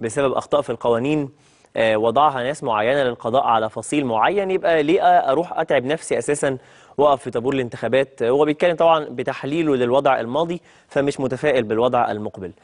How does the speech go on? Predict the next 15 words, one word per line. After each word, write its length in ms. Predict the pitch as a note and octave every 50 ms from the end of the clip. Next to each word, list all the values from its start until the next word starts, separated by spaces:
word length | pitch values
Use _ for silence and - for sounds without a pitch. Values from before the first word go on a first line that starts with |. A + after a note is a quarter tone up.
| - - - _
صبري 300 | - - E3+ F3 F3 F3
ال-، 180 | D#3+ D3 C3+ B2+
أو 300 | B2 B2 A#2+ A#2 B2+ B2
صقر 240 | A#2+ - F3+ D#3+ C#3+
المكان، 500 | C3 A#2+ A#2 A2 - D#3+ F#3+ G#3 F#3 D#3+
آه، 200 | C3+ B2 - A#2+
"أكيد 200 | A#2 - E3+ D3+
ضعف 220 | D3 D3+ D3+ -
الأحزاب 360 | D3 B2 A#2 B2 A#2 C3+ C#3+
المدنية 440 | D3 C3+ B2 A2+ A2 A2 B2+ D3 D3+
بيصب 400 | C3 B2 A2+ G#2+ - D3+ C#3+ C3
في 120 | A#2 - A#2
صالح 280 | - C3+ C3+ C3+ C3
الأحزاب 340 | C3 G#2+ A2 A#2 A2 B2+ B2
الدينية، 520 | B2 G#2+ G2 G#2+ A2 C3 F3 G#3 G#3+ A3